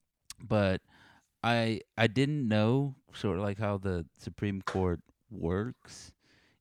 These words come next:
in as much as that I di-, I didn't know that they, like, "Hey, let's take a secret vote."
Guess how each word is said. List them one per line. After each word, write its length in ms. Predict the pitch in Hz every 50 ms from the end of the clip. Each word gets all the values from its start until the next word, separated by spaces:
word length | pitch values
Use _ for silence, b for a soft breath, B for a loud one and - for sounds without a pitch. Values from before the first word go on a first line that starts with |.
| _ -
in 160 | 101 104 107
as 160 | 104 98 95
much 260 | 110 104 101 104 -
as 100 | 107 98 92
that 200 | 98 90 - -
I 60 | 101
di-, 140 | 104 - - -
I 40 | -
didn't 200 | 104 120 123 117
know 160 | 117 113 113
that 120 | 110 98 90
they, 180 | 101 95 95
like, 220 | 90 87 90 80 -
"Hey, 100 | 113 107
let's 160 | 101 98 -
take 160 | - 117 95
a 60 | 95
secret 300 | - - - - - 90 -
vote." 280 | 98 95 95 92 90